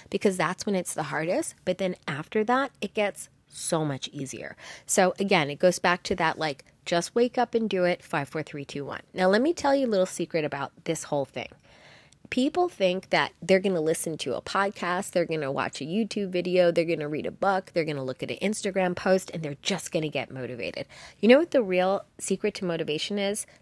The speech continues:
Number one, having your why. Being, like, so sick and tired of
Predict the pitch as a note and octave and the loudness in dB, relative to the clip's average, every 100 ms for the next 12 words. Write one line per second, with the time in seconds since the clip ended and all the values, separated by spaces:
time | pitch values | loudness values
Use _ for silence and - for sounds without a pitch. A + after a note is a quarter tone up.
0 | - E3+ G#3+ B3+ B3 A#3+ A3+ F3+ F3+ F#3 | -2 2 4 6 6 4 0 -2 0 0
1 | F3+ E3 C#3 C#3 C2 - - D#3 F3 F#3 | 2 0 0 -2 -2 -6 -6 -4 -2 -2
2 | D#3+ - - F3 F#3+ - G#3+ A3+ A3+ D#3+ | -4 -6 -4 -2 -2 -4 -4 -2 -2 0
3 | D#3 F3 F#3+ - C#3+ | 2 2 0 -2 -6